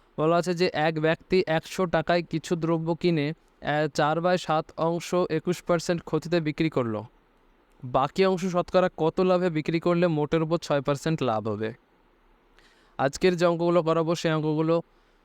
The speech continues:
খুব একটা সহজ না, একটু কনফিউশনের অঙ্ক, তাই তোমাদেরকে বুঝে বুঝে শিখতে হবে। বারবার দেখবা, যদি একবারে না দেখা হয় তো ভালো করে বোঝার চেষ্টা করো। প্রথমে বলা আছে একশো টাকায় কিছু একটা জিনিস কিনলো,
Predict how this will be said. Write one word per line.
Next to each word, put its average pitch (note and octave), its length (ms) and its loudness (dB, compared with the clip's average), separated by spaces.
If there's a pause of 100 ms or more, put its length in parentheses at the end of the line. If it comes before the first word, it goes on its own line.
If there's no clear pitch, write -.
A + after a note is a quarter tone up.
খুব E3+ 160 -2
একটা F3 200 0
সহজ D#3 420 0
না, F3 80 2
একটু E3+ 160 -4
কনফিউশনের D#3+ 540 0
অঙ্ক, D#3+ 180 0
তাই D#3+ 160 2
তোমাদেরকে D#3 360 0
বুঝে C#3+ 260 -2
বুঝে D3+ 200 -2
শিখতে - 300 -4
হবে। D#3+ 240 2
বারবার C#3 340 0
দেখবা, D3 340 0
যদি D3 160 -2
একবারে C#3 320 0
না C3+ 140 0
দেখা C#3+ 260 -2
হয় D#3 260 0 (280)
তো D#3 80 0
ভালো C3+ 240 0
করে D#3 160 4
বোঝার C#3+ 220 -2
চেষ্টা B2 260 -6
করো। A2 220 -6 (420)
প্রথমে F#3+ 280 0
বলা F#3 220 4
আছে G#3 240 0
একশো D3+ 380 -2
টাকায় E3 300 2
কিছু D#3 320 -6
একটা D#3+ 200 -2
জিনিস C#3 340 -2
কিনলো, C#3+ 380 0